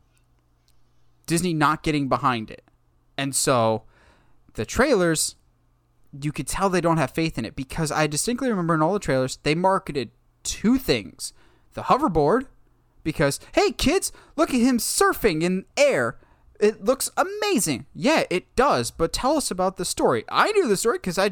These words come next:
read Treasure Island a bunch as a kid. Kids, Treasure Plan-, Treasure Island is not, like, required reading, so you kinda at least have to lay out the basics for them. And two, the other thing that they beat over your head in trailers, which still annoys me to this day,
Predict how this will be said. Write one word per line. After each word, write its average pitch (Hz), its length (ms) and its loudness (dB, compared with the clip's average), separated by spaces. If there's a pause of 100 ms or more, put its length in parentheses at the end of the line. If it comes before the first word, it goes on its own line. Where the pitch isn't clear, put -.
read 190 220 -4
Treasure 180 280 -4
Island 277 340 -2
a 135 80 0
bunch 135 260 -2
as 120 100 -12
a 113 60 -14
kid. - 340 -8 (720)
Kids, 220 360 -2 (540)
Treasure 220 260 -2
Plan-, 220 380 -4 (100)
Treasure 190 260 -2
Island 180 260 2
is 156 60 -4
not, 170 160 0
like, 139 180 -4
required 147 480 0
reading, 131 260 -2
so 143 100 -6
you 139 80 -4
kinda 175 260 -2
at 147 140 -2
least 196 180 -6
have 220 120 -2
to 175 80 -4
lay 156 160 0
out 165 140 0
the 131 60 -10
basics 139 360 -4
for 131 140 -8
them. 104 160 -8 (600)
And 139 160 -8
two, 196 200 2
the 147 140 -4
other 185 220 2
thing 131 260 -2
that 120 180 -4
they 113 160 -6 (280)
beat 247 300 -4 (280)
over 285 380 2
your 160 220 -2
head 220 480 0
in 160 160 -4
trailers, 147 640 -2
which 139 240 -10
still - 460 0
annoys 240 300 2
me 214 100 -4
to 214 120 -6
this 196 140 0
day, 131 460 -2